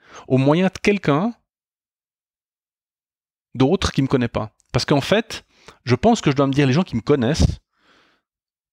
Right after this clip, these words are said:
c'est pas vraiment qu'ils trouvent bien ce que je fais. Ça doit être parce que, euh, vous savez, c'est le syndrome de l'imposteur. En fait, les gens qui me connaissent, ils m'aiment bien, donc en fait, ils osent pas me dire que c'est nul ce que je fais. Donc du coup, ils, ils achètent, ils sont là. Alors, en le disant, là, je,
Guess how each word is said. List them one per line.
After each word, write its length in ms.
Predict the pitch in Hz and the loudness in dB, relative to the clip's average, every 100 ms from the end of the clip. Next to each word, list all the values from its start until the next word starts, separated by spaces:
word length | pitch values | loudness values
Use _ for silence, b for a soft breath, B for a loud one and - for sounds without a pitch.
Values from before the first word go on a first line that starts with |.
| _ - | _ -6
c'est 160 | - | -2
pas 160 | 143 151 | 0 0
vraiment 420 | 110 110 135 151 | 2 2 2 2
qu'ils 140 | 147 127 | 0 -2
trouvent 280 | 123 110 | -4 -6
bien 200 | 101 120 | 0 0
ce 80 | 135 | 0
que 80 | 117 | -2
je 100 | - | -4
fais. 160 | - 101 | -4 -4
Ça 140 | 120 | -2
doit 160 | 110 143 | 0 0
être 140 | - | -2
parce 260 | 117 - - | -6 -6 -4
que, 300 | 110 110 107 B B B _ 110 | -2 -2 -4 B B B _ -2
euh, 240 | 104 101 | -2 -2
vous 80 | 101 | -2
savez, 180 | 135 185 | -2 0
c'est 120 | 113 | -2
le 20 | |
syndrome 320 | 131 131 139 | -2 -2 0
de 60 | 123 | 0
l'imposteur. 580 | 120 127 - 113 120 - _ _ _ _ _ _ _ _ | 2 -2 -2 -4 -4 -14 _ _ _ _ _ _ _ _
En 60 | 110 | -6
fait, 260 | - 151 - | -4 -2 0
les 80 | |
gens 100 | - | 0
qui 80 | 139 | 0
me 60 | 120 | -2
connaissent, 380 | 127 117 139 120 | 0 2 2 0
ils 160 | 110 | 2
m'aiment 180 | 120 127 | 2 2
bien, 180 | 127 131 | 2 2
donc 160 | 107 | 0
en 60 | 127 | 0
fait, 80 | 143 | 2
ils 80 | 117 | 0
osent 100 | 101 | 0
pas 140 | 139 | 0
me 140 | 123 | 2
dire 200 | 120 127 | 2 0
que 80 | - | -2
c'est 140 | 117 107 | -2 0
nul 160 | 110 | 0
ce 60 | - | 0
que 80 | 104 | -6
je 100 | - | -6
fais. 160 | 101 B B - | -8 B B -10
Donc 140 | 101 | -6
du 80 | 110 | -4
coup, 200 | - 156 | -2 0
ils, 200 | 110 113 | 0 -4
ils 140 | 107 113 | 0 0
achètent, 320 | 127 123 - | 2 0 -2
ils 60 | |
sont 160 | - 117 | -4 -2
là. 180 | 107 107 B B B | -2 -4 B B B
Alors, 160 | - - | -6 -2
en 100 | 104 | -2
le 80 | 101 | 0
disant, 340 | 117 127 113 | 0 0 0
là, 140 | 95 90 | -4 -6
je, 160 | 90 | -6